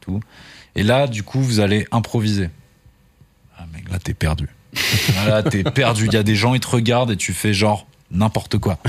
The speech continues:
Tu vois, <laughs> tu vois, genre, tu dois faire n'importe quoi. Et du coup, et en fait, c'est complètement, t'es, t'es là, t'es, t'as, t'as, t'as plus tes repères, elle est où ma partition, tu, tout ça, tu vois. Et en fait, c'est, en fait, tu te rends compte qu'en fait, la musique, euh,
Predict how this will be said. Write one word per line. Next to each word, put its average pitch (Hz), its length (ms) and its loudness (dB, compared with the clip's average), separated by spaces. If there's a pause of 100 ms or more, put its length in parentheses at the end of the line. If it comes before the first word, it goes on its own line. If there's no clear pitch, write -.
(160)
Tu 120 60 2
vois, 131 600 0
<laughs> - 520 -2
tu - 80 0
vois, 156 80 4
genre, 131 240 0
tu - 120 -8
dois 113 140 0
faire 117 220 -2
n'importe 110 440 -2
quoi. 98 200 -2
Et 92 80 0
du 90 160 -4
coup, 151 360 0
et 82 100 -2
en 87 60 -4
fait, 131 200 -4
c'est 85 140 -4
complètement, 101 580 -2
t'es, 98 140 -6
t'es - 160 -10
là, 123 120 -2
t'es, - 240 -16
t'as, 104 100 -8
t'as, - 340 -8 (120)
t'as - 180 -6
plus 120 140 -2
tes 120 120 -4
repères, 147 380 -2
elle 104 60 0
est 101 40 2
où 101 60 2
ma 98 140 0
partition, - 640 -4
tu, 85 160 -8
tout - 160 -16
ça, 127 160 -2
tu 113 160 -4
vois. 104 80 -2 (480)
Et - 20 -2
en 107 60 2
fait, 165 220 -2
c'est, 98 240 -2 (520)
en - 40 -18
fait, 143 100 2
tu - 140 -4
te - 80 -6
rends 120 120 2
compte 147 220 0
qu'en 117 120 0
fait, 139 220 -2
la 101 120 2
musique, 101 540 0
euh, 92 320 0